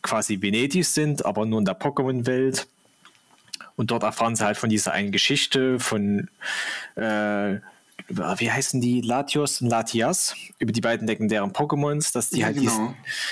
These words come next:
Speaker 1: dass die halt diese Stadt beschützen. Und da kommt halt Team Rocket, also ja auch die Team Rocket, aber auch ein anderes Team Rocket Team, das dann halt, ähm, diese legendäre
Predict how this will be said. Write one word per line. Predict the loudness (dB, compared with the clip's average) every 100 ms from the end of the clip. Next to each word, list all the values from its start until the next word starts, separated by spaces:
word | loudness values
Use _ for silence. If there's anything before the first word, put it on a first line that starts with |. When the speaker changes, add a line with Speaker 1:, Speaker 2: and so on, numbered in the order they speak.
| -6 -10 -10 -6
Speaker 1:
dass | -4
die | 0 0
halt | 0
diese | 0 2 0 -2 -2
Stadt | 0 0 0
beschützen. | 0 0 0 0 0 2 0 -2 -10 _ _ _ _ -20 -4
Und | 0
da | 0
kommt | 0 0 2
halt | 0 0
Team | -2 0 2
Rocket, | 2 2 0 0 -4 -2
also | -2 2 2 0 -4 -14 -14 -4
ja | 0 2
auch | 2 2
die | 0 0
Team | 2 2
Rocket, | 2 0
aber | 0 2
auch | 0 0
ein |
anderes | -2 -2 0 0
Team | 0 0
Rocket | 0 -2 0
Team, | 2 2 2 0 -2 -2 -2 -4
das | -2 0
dann | 0 2
halt, | 4 4 2 0 -4 -8 _ _ 2
ähm, | 2 2 2
diese | 2 2
legendäre | 2 2 2 2 2